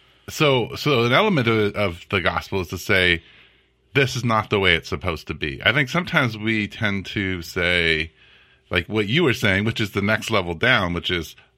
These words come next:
"I hope that this, I hope everybody's doing what they're supposed to do and that they're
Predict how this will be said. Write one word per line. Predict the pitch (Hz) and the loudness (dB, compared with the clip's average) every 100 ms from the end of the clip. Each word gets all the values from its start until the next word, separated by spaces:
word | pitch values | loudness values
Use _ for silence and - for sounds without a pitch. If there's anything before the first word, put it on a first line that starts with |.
| _ _ _ _ _ | _ _ _ _ _
"I | - 82 78 | -4 0 0
hope | 95 92 - | -2 -4 -6
that | 78 | -6
this, | 90 - - | -6 -6 -6
I | 87 | -4
hope | 85 120 127 | -2 -2 2
everybody's | 110 101 95 95 87 | 2 2 0 -2 -2
doing | 101 110 107 - | 0 0 0 -6
what | 95 98 - | -4 -2 0
they're | 92 | -2
supposed | 92 - 107 - | 0 0 -2 -4
to | |
do | 101 95 92 | -2 0 2
and | 90 90 | 2 0
that | 90 | 0
they're | 95 90 | 2 2